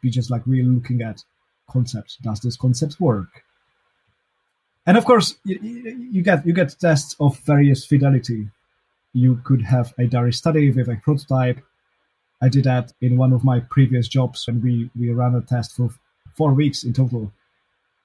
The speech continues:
And then you have some really high quality data about how people start using it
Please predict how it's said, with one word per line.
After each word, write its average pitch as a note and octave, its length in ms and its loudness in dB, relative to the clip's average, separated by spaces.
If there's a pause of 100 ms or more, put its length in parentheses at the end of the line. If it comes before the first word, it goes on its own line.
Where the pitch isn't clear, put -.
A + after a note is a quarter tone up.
(180)
And D3+ 100 2
then F#3 160 6
you F3+ 140 6
have D#3 240 6
some D3 240 6
really C3+ 520 4 (440)
high B2+ 240 0
quality B2+ 340 -2
data A#2+ 340 -4
about A2+ 460 -8 (400)
how B2+ 100 0
people B2 280 -4
start A#2 260 -6
using C#3 300 2
it A#2 200 -2